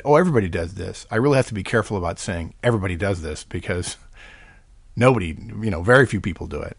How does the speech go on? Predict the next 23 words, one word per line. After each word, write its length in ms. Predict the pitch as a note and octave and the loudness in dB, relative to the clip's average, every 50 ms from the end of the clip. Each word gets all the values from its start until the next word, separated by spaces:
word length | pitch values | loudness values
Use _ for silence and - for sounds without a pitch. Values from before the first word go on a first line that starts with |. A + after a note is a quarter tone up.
| - | -8
Um, 460 | - B2 G2 F#2+ F#2 F2+ F2 E2+ F2 - - _ - - - - - - - - - | -6 -4 -2 -2 -2 -2 -2 -4 -6 -8 -12 _ -20 -20 -20 -20 -20 -20 -18 -4 0
but, 220 | B2+ B2 A2 - - - | 2 4 4 2 0 -2
but, 300 | A#2+ A#2 A2+ G#2+ - - | 0 2 2 2 2 0
um, 320 | A2+ G#2+ G#2 G2 G2+ G#2+ - | 2 2 2 0 -2 -2 0
yeah, 140 | C#3 D3+ | 2 2
what 180 | C3+ C3 C3 A#2 | 4 4 4 2
happened 360 | B2 E3 F#3+ G#3 - B2 G2+ | 2 2 0 0 0 0 0
was 200 | F#2 F#2+ G2+ G#2+ | 0 -2 -2 0
I 100 | A2 A#2+ | 2 2
would 160 | B2+ A#2 A2+ | 2 2 2
give 140 | A2+ C#3 C#3+ | 4 4 4
them 100 | C3+ C3 | 4 4
the 120 | A#2+ A2+ G#2 | 4 4 2
agenda 500 | G2 - D3 F3 F#3+ D3 F#2+ - - - | 2 2 2 2 2 0 0 -4 -4 -4
and 140 | C3+ A#2+ A#2 | -2 0 2
I 60 | A2+ | 2
would 80 | A2 A2 | 2 2
assume 300 | G#2 - - C#3+ C3+ A#2+ | 2 0 0 2 2 4
that 80 | A2+ A2 | 4 4
everything 240 | A2+ A2 A2 G#2+ | 4 4 2 0
would 100 | G2+ F#2+ | 0 -2
be 100 | F2+ F#2 | -4 -4
fine. 560 | F2 - - D#3+ - - G2+ F#2 F#2+ G#2 C3+ | -4 -2 -2 0 0 0 -2 -4 -6 -6 -8